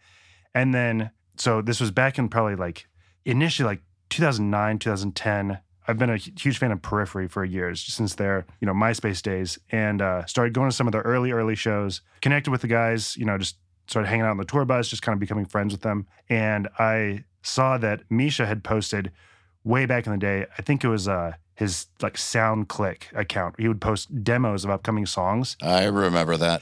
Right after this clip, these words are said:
Speaker 1: Yeah, way back in the day. I think it was Have a Blast. It had just, like, a, like, a keyboard kind of midi violin in the intro. And I was just kinda thinking, "Oh, you know, that's, that's cool, but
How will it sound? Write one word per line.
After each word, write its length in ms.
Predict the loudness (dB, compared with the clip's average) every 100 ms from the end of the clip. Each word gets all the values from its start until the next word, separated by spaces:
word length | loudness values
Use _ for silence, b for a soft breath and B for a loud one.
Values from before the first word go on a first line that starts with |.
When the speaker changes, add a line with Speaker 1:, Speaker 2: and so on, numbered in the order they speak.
| 0
Speaker 1:
Yeah, 180 | 2 2
way 220 | 2 0
back 200 | 0 -2
in 60 | -2
the 60 |
day. 360 | 0 -2 -4 -6
I 100 | -2
think 180 | 2 2
it 40 | 2
was 120 | 0
Have 220 | 2 2
a 40 |
Blast. 640 | 0 0 2 0 -4 -8 -12 _
It 100 | -2
had 160 | 0 2
just, 160 | 2
like, 120 | 0 0
a, 220 | 0 -2
like, 100 | -6
a 60 | -6
keyboard 480 | -2 0 2 0 0
kind 140 | -2
of 60 | 0
midi 440 | 2 2 0 -2 -6 _ _ _ _
violin 400 | 0 2 0 0
in 80 | 0
the 120 | 0
intro. 420 | -2 0 0 0 b b 0
And 100 | 2
I 40 |
was 100 | 2
just 80 | 2
kinda 160 | 0
thinking, 320 | 2 0 0 2
"Oh, 240 | 0 0 -4 _
you 100 | 0
know, 80 | 2
that's, 160 | 0
that's 260 | -2 -6 -4
cool, 280 | 0 2 2
but 160 | 0